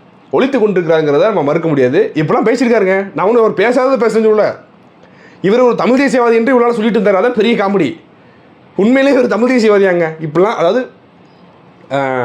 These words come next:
திருமுருகன் காந்தி, வைகோ, திருமா, வன்னியரசு, பெரிய காமெடி என்ன தெரியுமா?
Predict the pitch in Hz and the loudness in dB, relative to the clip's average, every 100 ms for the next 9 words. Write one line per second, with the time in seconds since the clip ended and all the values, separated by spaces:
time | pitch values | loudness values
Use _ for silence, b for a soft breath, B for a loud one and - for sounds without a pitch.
0 | 113 117 - 170 180 165 160 175 190 254 | -6 -10 -6 -2 0 0 0 -2 -4 -4
1 | 247 - - 147 185 202 220 226 185 196 | -8 -12 -4 -2 0 0 0 0 -2 0
2 | 214 - B B B B B - 147 220 | -2 -4 B B B B B -8 -2 0
3 | 240 214 180 220 - - _ _ _ - | 2 0 0 0 -2 -10 _ _ _ -20
4 | - - 196 277 233 220 220 202 196 220 | -16 -4 0 0 0 0 0 0 0 0
5 | 247 | -2